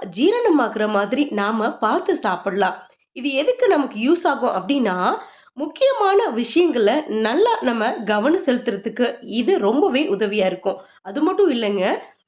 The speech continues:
ரொம்ப முக்கியமான முடிவுகள் நாம எடுக்கும் போது நமக்கு கோபம்ன்றதை அவாய்ட் பண்றதுக்கு இந்த விஷயம் ரொம்பவே உதவியா இருக்கும். எல்லார் கூடயும் சேர்ந்து இணக்கமா செயலாற்றுறதுக்கு கூட இந்த விஷயம் ரொம்பவே யூஸ்ஃபுல்லா இருக்கும்.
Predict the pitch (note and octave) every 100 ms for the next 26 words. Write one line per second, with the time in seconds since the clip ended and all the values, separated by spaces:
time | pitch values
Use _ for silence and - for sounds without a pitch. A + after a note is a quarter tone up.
0 | _ - A#3+ A4 A4 C4 - D4+ E4 G4
1 | B3+ C4+ E4+ F4 D4+ A3 G#3+ G#3+ D4+ E4
2 | D#4 B3 A3 G3+ D#4+ G#4 A#3 D4+ G4+ C#4+
3 | - - _ - G4 A#4+ A4 F4+ A#3 G3
4 | G3+ - - G3 C4 C#4+ B3 G#3+ G3 A3
5 | A#3 C4 A3+ D#4+ A4+ B3+ - A#3 - G#3+
6 | B3+ C4+ A3+ D4+ G3 G3 G3 F3+ F3+ F#3+
7 | - _ _ _ G3+ A3+ F4+ A4 F4+ C#4+
8 | A#3+ D4+ E4+ _ D4+ G4 A4 C#4 D#4 -
9 | A3 C#4 - E4 C4+ D4+ D4 A#3 C4+ F#4
10 | E4 C#4+ C#4 G3 F3+ - A#3 B3 F#3 A#3+
11 | - - - - C#4+ A#4+ C#5 F#4 - B3+
12 | - A3+ C4 D4+ A#3 C4 A4+ A#3 B3 -
13 | G#3+ A3+ G#3+ E3+ G3 F3+